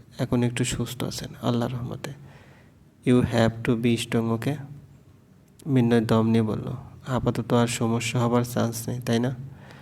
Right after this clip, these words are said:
সব সময়ের জন্য ও কবে সুস্থ হয়ে ডাক্তার, কবে?"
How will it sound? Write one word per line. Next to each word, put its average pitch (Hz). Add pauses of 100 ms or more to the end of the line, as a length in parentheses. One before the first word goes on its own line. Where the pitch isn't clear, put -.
(300)
সব 131
সময়ের 120
জন্য 117
ও 139
কবে 117
সুস্থ -
হয়ে 117
ডাক্তার, 117 (680)
কবে?" 120